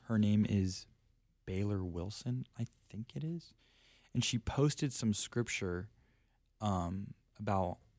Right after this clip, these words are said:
talking about how God does not like, um,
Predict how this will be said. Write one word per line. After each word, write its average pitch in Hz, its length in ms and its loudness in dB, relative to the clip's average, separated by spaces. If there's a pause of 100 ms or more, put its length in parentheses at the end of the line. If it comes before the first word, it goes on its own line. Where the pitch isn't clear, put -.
talking 104 300 -2
about 92 140 -2
how 95 180 -2
God 90 480 -2 (300)
does 92 260 -4
not 85 300 -4
like, 85 520 -8 (420)
um, 90 360 -8